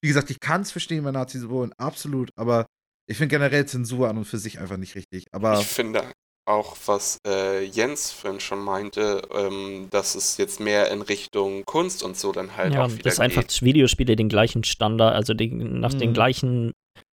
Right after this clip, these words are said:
Speaker 3: Maßstäben bewertet werden wie andere künstlerische Medien, finde ich, ist einfach das ein
Speaker 2: Ja.
Speaker 3: guter, ein Schritt in die richtige Richtung, gerade in einer Zeit, in
Speaker 1: Ja,
Speaker 3: der wir
Speaker 1: genau,
Speaker 3: immer
Speaker 1: ja.
Speaker 3: mehr Spiele bekommen, die, sag mal, viel weniger im klassischen, im klassischen Sinne noch Spiele sind, sondern halt oft auch wirklich einfach ein, das ist halt ein anderes Erzählmedium.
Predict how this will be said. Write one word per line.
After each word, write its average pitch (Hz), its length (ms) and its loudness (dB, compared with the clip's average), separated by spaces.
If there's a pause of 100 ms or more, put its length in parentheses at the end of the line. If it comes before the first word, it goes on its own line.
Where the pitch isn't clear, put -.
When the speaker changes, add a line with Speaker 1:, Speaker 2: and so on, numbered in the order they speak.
Speaker 3:
Maßstäben 120 500 4
bewertet 107 480 4
werden 110 360 4
wie 113 140 -4
andere 113 480 0
künstlerische - 600 -2
Medien, - 380 -2
finde 120 200 2
ich, - 100 -2
ist 120 140 -2
einfach 123 260 0
das - 180 -4
ein 127 80 2
Speaker 2:
Ja. 101 60 2
Speaker 3:
guter, 110 140 4
ein 113 160 2
Schritt - 220 4
in 131 80 4
die 123 80 6
richtige 120 280 6
Richtung, 117 280 4
gerade 113 280 6
in 120 80 2
einer 113 120 2
Zeit, 117 320 6
in 117 60 4
Speaker 1:
Ja, 107 60 4
Speaker 3:
der 117 180 8
wir 113 100 4
Speaker 1:
genau, - 40 -2
Speaker 3:
immer 120 140 6
Speaker 1:
ja. 120 40 4
Speaker 3:
mehr 120 180 6
Spiele 127 340 2
bekommen, 117 500 0 (680)
die, 117 340 4 (120)
sag 120 120 2
mal, 120 280 4 (300)
viel 147 260 4
weniger 135 380 6
im 123 100 4
klassischen, 120 720 4
im 120 140 2
klassischen 123 420 4
Sinne 123 200 6
noch 113 140 6
Spiele 131 360 8
sind, 113 240 4
sondern 107 280 4
halt 120 180 4
oft - 240 4
auch - 160 4
wirklich 120 260 2
einfach 113 300 2
ein, 113 200 -2
das 117 120 0
ist - 40 6
halt 117 140 6
ein 107 80 2
anderes 127 260 4
Erzählmedium. 113 920 4